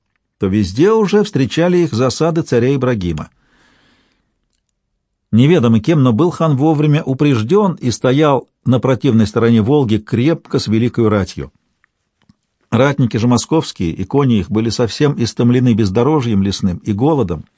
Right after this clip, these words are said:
Много коней их вьючных со снаряжением разным и харчем воинским,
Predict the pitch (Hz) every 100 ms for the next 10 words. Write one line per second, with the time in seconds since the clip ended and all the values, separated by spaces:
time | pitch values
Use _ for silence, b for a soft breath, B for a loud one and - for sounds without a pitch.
0 | b b b b b b b b b _
1 | _ - 123 165 170 160 143 - 139 143
2 | 156 135 104 110 123 151 - 123 104 -
3 | 117 127 120 107 151 147 135 135 135 107
4 | 117 117 107 - 143 135 139 123 127 117
5 | - 110 101